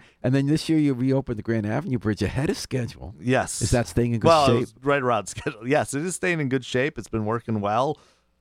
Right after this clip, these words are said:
Speaker 2: Um, you know, the, uh, the only real sort of, uh, issue we,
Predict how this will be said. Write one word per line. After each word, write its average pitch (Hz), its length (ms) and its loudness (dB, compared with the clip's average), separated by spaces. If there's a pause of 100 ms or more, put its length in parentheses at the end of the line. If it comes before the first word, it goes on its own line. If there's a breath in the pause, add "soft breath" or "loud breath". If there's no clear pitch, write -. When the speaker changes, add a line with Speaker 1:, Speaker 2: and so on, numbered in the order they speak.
Speaker 2:
Um, 110 300 0
you 117 100 2
know, 110 220 2
the, 110 340 -2
uh, 104 200 2
the 101 100 0
only 120 220 0
real 107 320 0
sort 107 240 -2
of, 98 280 -2
uh, 92 200 0 (320 soft breath)
issue 127 280 2
we, 101 140 -2